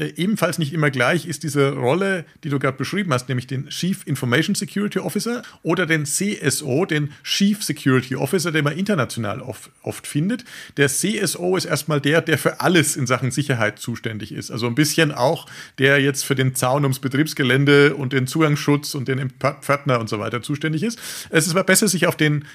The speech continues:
Chief Information Security Officer zu konzentrieren, äh, und auch mal zu fragen, gibt's den überhaupt? Ja, viele große Unternehmen haben jemand in dem Bereich.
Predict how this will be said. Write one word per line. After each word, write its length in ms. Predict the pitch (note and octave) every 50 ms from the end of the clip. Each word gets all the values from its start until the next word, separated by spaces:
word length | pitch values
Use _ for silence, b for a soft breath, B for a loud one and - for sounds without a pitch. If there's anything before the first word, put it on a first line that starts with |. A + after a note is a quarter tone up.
| B B
Chief 380 | - - - G3+ A#3 A#3+ - -
Information 460 | F#3 C3 D#3 D3+ E3 G#3+ G3+ - D#3
Security 460 | - C3+ - - C3+ C3 B2+ - C3+
Officer 360 | - C3 - C#3 C3 - C#3 -
zu 100 | - C3
konzentrieren, 800 | - B2+ B2 - - A#2+ G#2+ A#2+ A#2 B2+ C#3+ F3+ G#3+ A#3+ B B B B B B
äh, 160 | - D#3+ E3
und 240 | F3 E3+ E3+ F#3 -
auch 100 | D#3 D3+
mal 140 | D3 D#3+ D#3
zu 120 | - D#3
fragen, 540 | C#3 - B2+ B2+ C3+ D#3+ F3+ F3+ G3+ F3+ - -
gibt's 240 | - A#3 - - -
den 160 | C#3 B2+ A#2+
überhaupt? 460 | A2 A2 G#2 G2+ G2 F#2 - - -
Ja, 260 | C#3+ D3 F#3+ F3+ E3 E3 E3 D#3 C#3+
viele 300 | C3 - - G3 A3 G#3+
große 360 | - C#3 D3 E3 G3+ - F#3
Unternehmen 600 | E3 C#3+ D3+ C#3+ C3 C3 D3 F#3 A3 G3 D3+ B2
haben 440 | A2+ G2+ A#2 D3+ - G#3 A#3 G3 - _
jemand 500 | - C#3 D3+ E3 F#3 G#3 A3+ C4 C4 -
in 140 | - E3+ D3+
dem 160 | F3 F3+ F#3
Bereich. 560 | F3+ F3+ E3 D#3 E3 F#3+ C4 C4 - - B